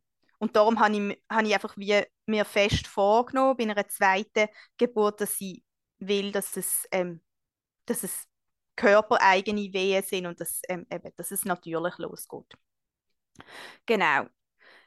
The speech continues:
Ähm, ja. Also ich glaub, meine Tochter ist etwa so eineinhalb gewesen. Und dort haben wir dann wie so angefangen zu überlegen,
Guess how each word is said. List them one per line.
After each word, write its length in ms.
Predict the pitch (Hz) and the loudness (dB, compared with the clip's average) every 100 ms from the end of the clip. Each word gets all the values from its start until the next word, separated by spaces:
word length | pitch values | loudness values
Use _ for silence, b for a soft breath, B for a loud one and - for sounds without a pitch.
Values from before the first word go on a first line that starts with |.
| b | b
Ähm, 880 | 240 233 247 247 247 247 247 240 233 - - _ _ - - - | 2 6 6 4 4 2 2 2 0 -8 -20 _ _ -20 -18 -10
ja. 540 | 214 202 190 190 196 - _ - B B B B B B _ _ _ _ _ - | -4 2 4 4 2 0 _ -16 B B B B B B _ _ _ _ _ -14
Also 180 | 220 233 | -10 -6
ich 60 | |
glaub, 160 | - 226 _ _ - | -2 -2 _ _ -4
meine 280 | 226 226 220 - | 0 0 0 2
Tochter 480 | 220 254 - - 285 | 4 4 -2 -4 -4
ist 140 | - | -2
etwa 240 | 202 - | -4 -6
so 200 | - 226 - _ _ _ - | -4 -4 -6 _ _ _ -2
eineinhalb 880 | 214 208 208 202 202 196 240 320 - | 2 2 2 2 4 4 4 -2 -6
gewesen. 440 | - 254 269 277 - b b b b - | -8 -4 -4 -6 -8 b b b b -6
Und 220 | 226 - | -4 2
dort 320 | 214 233 233 240 - | 4 4 4 2 2
haben 200 | 220 220 | 4 4
wir 60 | 214 | 4
dann 200 | 214 214 | 0 0
wie 140 | 214 | 0
so 140 | 220 233 | 2 4
angefangen 420 | 214 208 220 208 | 4 4 0 -4
zu 40 | |
überlegen, 640 | 196 202 190 196 226 285 | -6 -8 -4 -2 -2 0